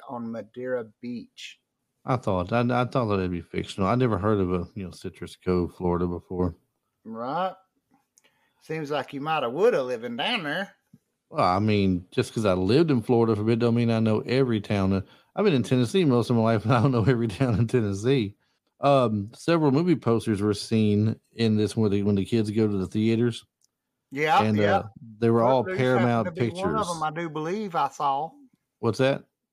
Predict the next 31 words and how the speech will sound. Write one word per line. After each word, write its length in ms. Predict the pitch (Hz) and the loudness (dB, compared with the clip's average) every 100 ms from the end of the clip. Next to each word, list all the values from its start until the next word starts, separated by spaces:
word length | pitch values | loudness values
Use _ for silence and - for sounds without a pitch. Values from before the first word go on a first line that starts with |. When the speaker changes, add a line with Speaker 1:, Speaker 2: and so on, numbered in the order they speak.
| - | -10
Speaker 1:
I 100 | 143 | -8
think 320 | 143 180 143 | -6 -8 -6
Footloose 460 | 202 226 185 170 - | -6 -4 -6 -8 -10
was 100 | 151 | -12
one 220 | 160 196 | -8 -6
of 120 | 185 | -6
them 140 | 156 151 | -6 -8
that 140 | 143 | -6
I 80 | 139 | -6
saw. 400 | 135 147 143 147 - _ _ - | -6 -4 -4 -4 -10 _ _ -8
Speaker 2:
Yes, 460 | 139 147 80 - - | 0 0 0 -6 -4
and 220 | 113 120 | -2 -2
it 60 | |
says, 240 | 113 123 110 | 0 0 2
"Not 200 | 135 135 | 0 -2
surprisingly, 640 | 123 139 139 139 123 123 | -4 -2 0 0 0 0
all 140 | 113 120 | 0 0
these 160 | 120 | 0
movies 280 | 113 120 117 | 2 2 2
were 100 | 110 | 0
Paramount 520 | 104 117 113 110 90 | 0 0 2 0 -2
Picture 280 | - 107 110 | -4 -4 -2
Productions, 720 | 98 98 110 107 - 98 104 - | -2 0 0 -2 -2 -2 -2 -4
which 240 | 95 - | -6 -4
is 160 | 98 92 | -4 0
the 60 | |
one 220 | 101 95 | 0 0
that 80 | 92 | -2
did 80 | 90 | -2
this 180 | 104 98 | -4 -4
film." 320 | - 87 92 | -4 -4 -4